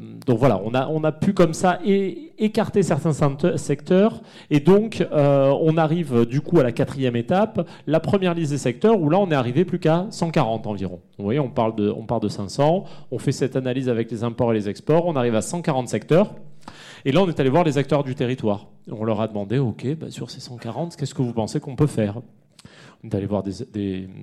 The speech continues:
des politiques, des industriels, des animateurs de réseaux comme, comme Produits en Bretagne. Et là, on a fait un rating des principaux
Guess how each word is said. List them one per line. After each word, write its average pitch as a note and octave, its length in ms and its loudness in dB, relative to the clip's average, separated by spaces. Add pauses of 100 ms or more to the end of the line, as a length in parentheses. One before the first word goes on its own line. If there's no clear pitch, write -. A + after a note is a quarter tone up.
(160)
des G#2+ 140 -2
politiques, A#2 680 -6
des F#2+ 260 -2
industriels, G2 1040 -2
des G2 160 -2
animateurs G#2 440 -2
de F#2+ 80 -2
réseaux A2+ 480 4
comme, G2+ 340 -4 (140)
comme G#2+ 280 -4
Produits A#2 280 -4
en G2+ 80 -4
Bretagne. C#3+ 480 0 (420)
Et C3 80 4
là, D#3 100 2
on D#3+ 140 0
a B2 80 2
fait C3+ 140 0
un A#2+ 100 2
rating C3+ 460 -4
des A2 320 0 (680)
principaux E3 800 2